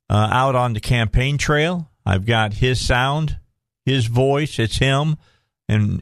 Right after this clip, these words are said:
him talking about a lot of the things that he refers to on, like, sixty Minutes and things of that nature. Uh, second hour, Bible guys are here.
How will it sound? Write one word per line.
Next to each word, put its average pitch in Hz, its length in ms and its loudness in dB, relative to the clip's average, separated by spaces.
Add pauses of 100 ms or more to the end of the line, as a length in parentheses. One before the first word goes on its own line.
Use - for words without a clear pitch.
(160)
him 139 260 2
talking 143 500 0
about 123 380 0 (100)
a 113 80 -2
lot 123 280 2
of 120 100 0
the 117 60 2
things 123 380 0
that 117 120 2
he 110 280 0 (140)
refers 135 640 0
to 135 240 0
on, 120 140 0
like, 110 180 0
sixty - 380 0
Minutes 120 340 0
and 110 140 0
things 117 240 0
of 113 80 2
that 123 180 2
nature. 131 420 0 (600)
Uh, 110 360 2
second 165 440 0
hour, 156 320 2
Bible 160 420 0
guys 135 400 0
are 120 120 0
here. 123 420 0